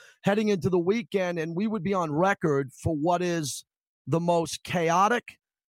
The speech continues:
and bizarre and concerning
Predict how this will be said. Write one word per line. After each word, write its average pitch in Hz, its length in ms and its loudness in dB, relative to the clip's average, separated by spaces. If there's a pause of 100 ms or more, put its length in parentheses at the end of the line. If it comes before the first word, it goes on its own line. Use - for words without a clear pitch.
and 180 220 -2
bizarre 175 800 2 (400)
and 170 160 -6
concerning 175 920 -6